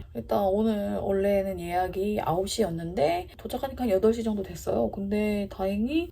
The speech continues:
저 앞에 사람이 많이 없었는지 바로바로 진행이 됐거든요. 나는 우리나라 빨리빨리 문화가 너무 좋은 게 일단 "어디 방 하나 들어가." 그러면은 "다음이요. 다음 방으로 오세요. 오세요. 누우시고요. 옷 올리시고요." 너무너무 체계적이고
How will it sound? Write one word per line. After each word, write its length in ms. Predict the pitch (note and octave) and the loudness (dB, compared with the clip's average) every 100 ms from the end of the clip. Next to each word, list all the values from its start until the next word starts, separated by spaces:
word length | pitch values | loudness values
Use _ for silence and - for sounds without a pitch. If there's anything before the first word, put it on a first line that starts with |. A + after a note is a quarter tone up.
| - | -2
저 240 | G3+ G3 | 2 4
앞에 500 | - F#3 - G#3 G3 | 4 2 4 6 6
사람이 280 | G#3+ D4+ D4+ | 4 -2 0
많이 200 | G3+ F#3+ | 2 0
없었는지 720 | E3 - G#3 F#3 A3 A#3 F3 | -2 0 0 0 -2 -2 0
바로바로 800 | G3 A#3+ B3+ A#3 G#3+ A3+ F#3 E3+ | -2 0 4 6 6 6 4 -2
진행이 360 | - G3+ G3 F3 | -6 -4 -4 -4
됐거든요. 520 | F3+ F#3+ F#3 E3 A#3+ - - | -6 -4 -4 -4 -4 -6 -4
나는 220 | F3+ F#3 | -4 -2
우리나라 440 | F3 G#3 F#3+ F3+ | 0 2 2 0
빨리빨리 460 | F3+ E4+ F#4 E4+ C4+ | 2 0 4 2 2
문화가 340 | G3 F#3+ F#3+ | 0 -2 -4
너무 220 | F#3 F3 | -6 -8
좋은 320 | - E3+ E3 F3 | -8 -6 -4 0
게 240 | A#3 F#3 - | 0 0 -4
일단 240 | A#3 B3 G3 | 4 6 8
"어디 160 | G#3 G3+ | 4 2
방 140 | G#3 | 4
하나 120 | A#3 | 4
들어가." 380 | - G3 F3 D#3+ | 6 4 4 0
그러면은 320 | - A3 G3 - - | 2 2 2 -4 2
"다음이요. 520 | C4 D4 D4 C#4+ C#4+ | 6 8 8 6 8
다음 260 | A#3+ C4+ D4 | 8 10 12
방으로 240 | C#4+ C#4+ | 10 10
오세요. 300 | B3+ C#4 C#4 | 4 6 8
오세요. 400 | A#3+ C4+ C4+ C#4 - | 8 6 2 2 0
누우시고요. 680 | A#3+ B3+ C4 C#4 C#4+ D4 D#4 D#4 | 0 0 0 4 6 8 6 4
옷 140 | B3 | 2
올리시고요." 680 | B3 B3 D4 C#4+ C#4+ D4+ D#4+ | 4 2 0 4 6 6 4
너무너무 460 | A3 C4 C4+ B3 A#3+ | 4 4 4 0 0
체계적이고 580 | - D#4+ D#4 A#3+ A3+ | 2 4 4 2 -2